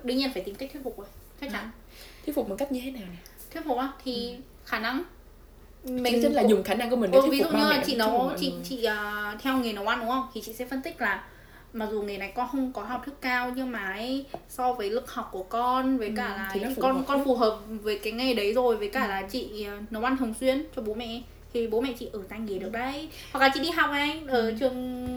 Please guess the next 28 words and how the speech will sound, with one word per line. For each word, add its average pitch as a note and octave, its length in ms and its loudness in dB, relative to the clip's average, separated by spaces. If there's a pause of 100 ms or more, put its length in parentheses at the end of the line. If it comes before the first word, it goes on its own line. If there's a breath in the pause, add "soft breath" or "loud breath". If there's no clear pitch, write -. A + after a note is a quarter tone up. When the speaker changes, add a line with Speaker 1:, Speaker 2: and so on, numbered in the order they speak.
(240)
Speaker 1:
ở A3+ 120 2
bên C4 180 4
Canada C#4+ 300 2
cấp D#4 160 -2
Speaker 2:
Ừ. - 20 0
Speaker 1:
ba C#4 220 2
này, A3+ 160 -2 (320 loud breath)
thì A#3+ 80 -4
chị B3 140 -10 (160)
tham C#4 160 -2
gia C4+ 220 4
một A#3+ 140 0
lớp C4 260 2
food F4 120 2 (160)
thì G#3+ 180 -10
cô A#3+ 140 8
ấy A3+ 80 4
bảo A3 200 0
là F#3+ 220 -6 (260 loud breath)
kỹ C4 120 -8
năng C4 220 2
dùng G3+ 160 -4
dao A3+ 160 -2
của G3 100 -8
chị G3 100 -14
rất C4 80 -2
là C4+ 60 -2
tốt. C4 200 -10